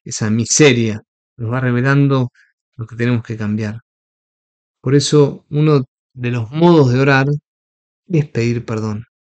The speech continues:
es reconocer nuestra condición de pecadores y decir, "Tú eres santo, hijo de David, ten piedad de mí".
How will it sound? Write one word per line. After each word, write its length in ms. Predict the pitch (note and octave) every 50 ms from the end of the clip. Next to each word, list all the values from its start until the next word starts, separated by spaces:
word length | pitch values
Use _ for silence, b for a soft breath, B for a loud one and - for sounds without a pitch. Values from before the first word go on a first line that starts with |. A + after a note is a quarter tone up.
| _ _ _ _ -
es 160 | D#3 D3+ C3+
reconocer 540 | D3+ D3 C#3+ C3+ B2+ B2 A#2 A2 - C#3 C3+
nuestra 380 | C3+ B2 A2 - - A#2 A#2 A2+
condición 500 | - A#2 A2 A2 G#2+ A2 - C#3 C3+ C3+
de 120 | B2+ A#2
pecadores 580 | - A#2 A2 - A#2+ B2 B2+ B2+ A#2 A#2 - -
y 40 | A2
decir, 340 | G#2+ - - C3 C3 C3 C3 - _
"Tú 140 | - D3 C#3
eres 180 | C3 B2+ A#2 -
santo, 460 | - B2 A#2 A2+ A2+ A#2+ - - - _
hijo 340 | - - B2+ - - C3+ B2+
de 80 | B2
David, 280 | A#2 A#2 A#2+ A#2+ A#2 B2 _ _ b b b b b b b b b _ _ _
ten 240 | - D3 C#3 C3 B2+
piedad 260 | C3+ B2+ A#2+ A#2+ A2+
de 60 | A2
mí". 220 | G#2+ A2 A2 A2